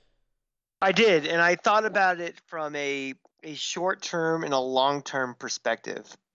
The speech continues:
um, because, you know, it's very easy to say, "We gotta replace Eli."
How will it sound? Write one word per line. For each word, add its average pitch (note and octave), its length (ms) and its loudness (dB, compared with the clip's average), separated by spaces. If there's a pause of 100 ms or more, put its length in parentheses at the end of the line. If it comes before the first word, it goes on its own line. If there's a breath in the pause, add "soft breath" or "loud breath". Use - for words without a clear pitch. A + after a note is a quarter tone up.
um, A2 500 -4
because, A#2 560 -4 (640)
you - 40 -20
know, C#3 100 -4
it's C3 120 -2
very D3 240 2
easy C#3 360 -2
to C3 120 0
say, B2+ 420 4
"We C3 80 -4
gotta D3+ 160 4
replace F#3 400 2
Eli." D#3 440 2